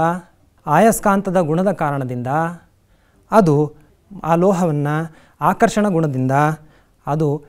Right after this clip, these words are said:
ಹೆಚ್ಚು ಕಾಲ ತಗೊಳ್ತಾ ಇದೆ ಇನ್ನೊಂದು ತುದಿಯಲ್ಲಿ ಅಯಸ್ಕಾಂತ ಹೊರಗಡೆ ಬರಲಿಕ್ಕಾಗಿ. So, ಆದ್ದರಿಂದ ಇಲ್ಲಿ ನಾವು ಗಮನಿಸಬೇಕಾಗಿರ್ತಕ್ಕಂಥದ್ದು ವಿಚಾರ ಏನಂತಂತಂದರೆ,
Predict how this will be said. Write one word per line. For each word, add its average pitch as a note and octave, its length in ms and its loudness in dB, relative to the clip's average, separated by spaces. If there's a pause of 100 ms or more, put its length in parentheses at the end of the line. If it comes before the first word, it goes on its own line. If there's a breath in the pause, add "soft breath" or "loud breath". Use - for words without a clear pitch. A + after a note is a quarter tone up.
(100)
ಹೆಚ್ಚು A#3 300 0
ಕಾಲ E3+ 300 8
ತಗೊಳ್ತಾ C#3 400 -4
ಇದೆ B2 540 -6 (380)
ಇನ್ನೊಂದು F#3+ 260 4
ತುದಿಯಲ್ಲಿ D#3+ 580 0 (140)
ಅಯಸ್ಕಾಂತ C#3+ 520 -4
ಹೊರಗಡೆ D#3+ 840 -8
ಬರಲಿಕ್ಕಾಗಿ. A#2+ 680 -8 (840 soft breath)
So, A#3+ 260 0 (420)
ಆದ್ದರಿಂದ G#3+ 380 4 (640)
ಇಲ್ಲಿ G3+ 400 2 (160)
ನಾವು F3 160 -2
ಗಮನಿಸಬೇಕಾಗಿರ್ತಕ್ಕಂಥದ್ದು G3 1500 2
ವಿಚಾರ F3 260 4
ಏನಂತಂತಂದರೆ, D#3+ 920 -4